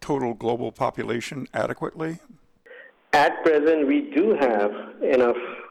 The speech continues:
Speaker 2: food calories to not only feed the current population, but also the future population. The problem is a lot about distribution of the food. So I don't think that distribution problem is going to go away, like, tomorrow.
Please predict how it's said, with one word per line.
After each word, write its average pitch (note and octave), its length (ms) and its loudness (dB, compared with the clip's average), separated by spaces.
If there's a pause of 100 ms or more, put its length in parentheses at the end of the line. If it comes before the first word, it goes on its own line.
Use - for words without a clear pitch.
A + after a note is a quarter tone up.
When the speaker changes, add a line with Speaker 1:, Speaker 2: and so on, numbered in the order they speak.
(180)
Speaker 2:
food B2 220 2
calories A2 540 -2
to A#2 340 0 (420)
not A#2+ 240 4
only C3+ 220 4 (140)
feed C3 240 0
the B2+ 100 4
current C#3 320 0
population, C3+ 600 0
but B2 140 2
also A#2+ 300 -2
the A#2+ 120 -4 (140)
future B3 320 0
population. - 680 -10 (540)
The A#2 60 0
problem D3 560 2
is C3 260 0 (140)
a B2 80 2
lot A#2+ 320 2
about A2+ 320 0
distribution - 680 -4
of - 140 -10
the A2+ 80 -6
food. - 320 -20 (400)
So A#2 220 2
I C3 160 4
don't D3 360 2
think D3 220 2
that A#2+ 180 2
distribution C3 640 0
problem B2 400 2
is A#2 140 0
going A#2+ 160 0
to A#2+ 100 -2
go A#2+ 280 2
away, A2 160 -4
like, G#2+ 200 -6
tomorrow. G2+ 480 -2